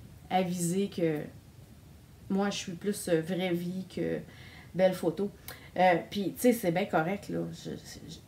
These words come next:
tu sais, je, je blâme pas ceux qui le font. Je dis juste que moi, je, je, faut que je fasse des choix dans la vie, puis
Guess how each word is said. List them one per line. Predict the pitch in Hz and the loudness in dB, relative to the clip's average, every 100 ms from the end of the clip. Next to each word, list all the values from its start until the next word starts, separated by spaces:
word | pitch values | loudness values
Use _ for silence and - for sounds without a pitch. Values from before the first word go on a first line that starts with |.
| - - | -20 -20
tu | - - - | -18 -18 -8
sais, | - 214 | 2 2
je, | 202 175 151 147 139 - - | 4 2 2 0 -2 -6 -8
je | 165 | -2
blâme | 160 175 170 | 4 4 6
pas | 240 | 2
ceux | 240 | 2
qui | 220 196 | -2 -2
le | |
font. | 170 208 220 | -2 0 0
Je | 180 | 0
dis | 170 | 0
juste | 208 - | 0 2
que | 185 | 2
moi, | 180 208 220 | 2 2 0
je, | 185 - | -2 -8
je, | - - - - - | -10 -14 -18 -18 -6
faut | 202 | -4
que | |
je | - | 0
fasse | 214 | 0
des | 208 190 | 0 -2
choix | - 233 | 0 2
dans | 226 196 | 4 2
la | |
vie, | 175 202 | 0 -2
puis | 233 - | -4 -6